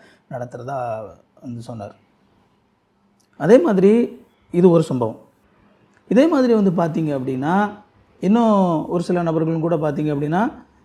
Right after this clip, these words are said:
ஆ, இங்க, அ, தி-, திருநெல்வேலியுடைய இங்க தென்பகுதியில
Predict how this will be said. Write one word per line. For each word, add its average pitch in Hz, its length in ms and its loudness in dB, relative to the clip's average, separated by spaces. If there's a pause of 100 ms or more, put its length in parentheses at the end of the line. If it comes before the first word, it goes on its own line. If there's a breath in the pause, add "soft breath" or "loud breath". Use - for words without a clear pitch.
(120)
ஆ, 127 540 -6
இங்க, 180 380 4 (200)
அ, 135 80 -6
தி-, 131 380 -12 (260)
திருநெல்வேலியுடைய 175 720 0
இங்க 165 220 0
தென்பகுதியில 160 920 -2